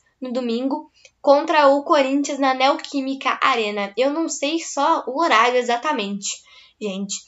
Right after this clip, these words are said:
mas assim que eu descobrir, eu coloco, então, um dia antes,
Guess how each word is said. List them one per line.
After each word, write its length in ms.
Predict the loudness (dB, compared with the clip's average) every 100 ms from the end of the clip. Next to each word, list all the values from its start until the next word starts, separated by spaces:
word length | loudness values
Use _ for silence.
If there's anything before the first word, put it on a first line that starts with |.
| -20 -20 _
mas 180 | -6 -4
assim 240 | -6 -6
que 80 | -6
eu 80 | -6
descobrir, 360 | -6 -12 -4 -2
eu 120 | -2
coloco, 640 | -2 0 2 2 0 -10
então, 400 | -8 -6 -4 -4 -4
um 180 | -2
dia 260 | 0 0 0
antes, 300 | -2 -8